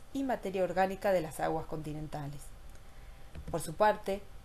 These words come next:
las macroalgas, además de remover el dióxido de carbono con la fotosíntesis, al captar dióxido de carbono o bicarbonato, generan una disminución en la concentración de protones,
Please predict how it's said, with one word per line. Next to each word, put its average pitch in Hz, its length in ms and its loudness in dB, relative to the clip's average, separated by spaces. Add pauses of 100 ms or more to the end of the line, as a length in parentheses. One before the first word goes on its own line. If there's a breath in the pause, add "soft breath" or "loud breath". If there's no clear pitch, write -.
(140)
las 175 140 -4
macroalgas, 220 720 6
además 202 380 0
de 233 100 2
remover 214 400 6
el 180 140 2
dióxido 185 440 0
de 165 60 0
carbono 175 500 4
con 160 140 -2
la 160 80 -4
fotosíntesis, 226 840 -4 (100)
al 160 180 -2
captar 208 500 2
dióxido 170 440 0
de 160 60 -4
carbono 170 560 0
o 254 120 6
bicarbonato, 226 840 0 (480 loud breath)
generan 294 400 4
una 247 180 6
disminución 190 560 0
en 214 140 0
la 175 100 4
concentración 165 600 -4
de 185 80 2
protones, 156 560 -2